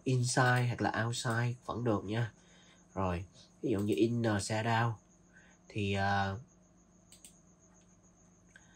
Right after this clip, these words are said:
mình giả sử như, à, mình sẽ giảm bớt swatch để cho các bạn dễ thấy hơn nha.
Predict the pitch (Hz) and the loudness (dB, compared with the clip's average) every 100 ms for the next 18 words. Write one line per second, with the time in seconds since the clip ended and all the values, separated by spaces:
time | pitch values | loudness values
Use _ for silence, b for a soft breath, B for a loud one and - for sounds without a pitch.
0 | B B - - 120 104 101 104 110 110 | B B -20 -14 -4 -4 -2 -4 -2 -2
1 | 123 131 123 117 110 110 107 - - 104 | 0 -2 0 -2 -2 -4 -6 -8 -8 -6
2 | 107 104 95 131 - - 127 - 107 107 | -2 -2 0 -2 -2 -6 -6 -4 -4 -6
3 | 110 101 92 107 104 95 98 120 143 117 | -4 -4 -4 -6 -6 -6 -4 -4 -4 -4
4 | 107 104 | -6 -8